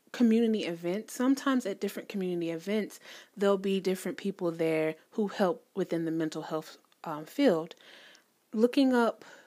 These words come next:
local hotlines to call or just a national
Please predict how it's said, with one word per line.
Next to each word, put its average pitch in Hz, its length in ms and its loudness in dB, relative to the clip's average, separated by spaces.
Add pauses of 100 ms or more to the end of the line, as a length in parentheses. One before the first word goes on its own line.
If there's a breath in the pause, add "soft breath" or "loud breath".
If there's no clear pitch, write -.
(160 loud breath)
local 202 340 2
hotlines 220 720 0
to 240 80 -2
call 240 560 2 (100)
or 214 140 4
just 214 280 -4
a 196 60 -2
national 180 720 -2